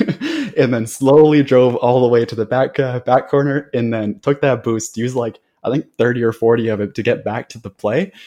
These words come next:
and then finally hit the ball. And I was like, "Okay, this was,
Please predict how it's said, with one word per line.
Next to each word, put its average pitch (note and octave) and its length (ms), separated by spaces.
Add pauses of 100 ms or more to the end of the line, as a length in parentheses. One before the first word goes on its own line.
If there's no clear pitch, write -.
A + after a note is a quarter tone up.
(280)
and A#2+ 180
then G#2+ 300 (100)
finally A#2+ 580
hit - 160
the G2 100
ball. - 260 (400)
And A2+ 100
I A2+ 60
was A#2+ 200
like, A#2+ 240
"Okay, A2 200
this A#2 160
was, C#3+ 260